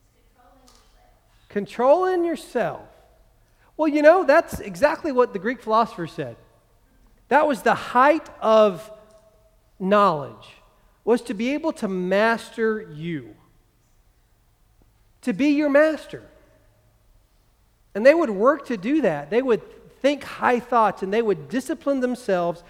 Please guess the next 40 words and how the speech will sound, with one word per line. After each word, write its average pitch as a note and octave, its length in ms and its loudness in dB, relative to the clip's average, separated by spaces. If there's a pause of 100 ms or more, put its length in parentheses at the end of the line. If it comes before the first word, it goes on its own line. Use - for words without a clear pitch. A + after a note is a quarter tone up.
(160)
so A3 160 0
that G3+ 220 0
their C4 120 8
ma-, B3 360 0
their A3+ 160 2
bodies A3+ 360 4
were G3 120 -4
not G#3+ 160 2
in G#3 80 -12
control F#3+ 320 -4
of D#3 100 -8
them. G#3 220 -4
They G3+ 120 0
were A#3 160 2
in E3 140 -6
complete F#3 460 -10
control G3+ 260 -6
of F#3+ 60 -4
their E3+ 100 -6
bodies. C#3 380 -10 (520)
Their G#3+ 220 6
minds B3+ 420 2
were G#3+ 80 -4
not G3+ 160 0
in F#3 60 -10
control F#3+ 320 -4
of E3+ 60 -6
them. G3+ 180 -6
They F#3+ 140 0
were B3+ 160 2
in G3 180 -2
control G3 380 -4
of F#3 40 -6
their G3 120 -4
minds. G3 600 -6 (1400)
That B3 140 2
was C4+ 140 0
the A#3+ 120 4
height D4+ 500 4
of F#3 320 -2